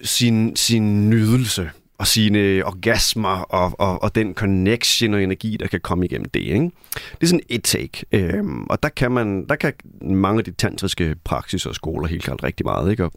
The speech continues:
blandt andet det kursus, jeg kører for mændene, der lærer man som mand at blive multiorgastisk, så øge sin nydelse mangefold. Øhm, så det er sådan en tilgang, ikke? Nydelse, connection, mm, glæde,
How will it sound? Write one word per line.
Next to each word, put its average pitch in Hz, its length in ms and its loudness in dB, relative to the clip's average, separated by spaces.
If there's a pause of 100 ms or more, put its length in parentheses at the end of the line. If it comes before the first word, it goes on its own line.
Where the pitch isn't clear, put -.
(240)
blandt 85 180 0
andet 87 180 0
det - 100 -6
kursus, 85 300 -2
jeg 90 100 2
kører 87 140 -2
for - 100 -16
mændene, 110 320 2
der 117 120 0
lærer 98 180 0
man 90 140 0
som 95 140 0
mand 90 220 0
at 90 60 -2
blive 90 160 2
multiorgastisk, 87 800 -2 (420)
så - 180 0
øge 90 180 2
sin 90 220 2
nydelse 87 420 2 (300)
mangefold. 90 680 0 (680)
Øhm, - 240 0
så 120 100 0
det 165 40 2
er 170 40 2
sådan 190 140 2
en 123 240 2
tilgang, - 420 -4
ikke? 139 160 2
Nydelse, 170 560 2
connection, 135 920 2 (460)
mm, 98 100 0
glæde, 120 800 4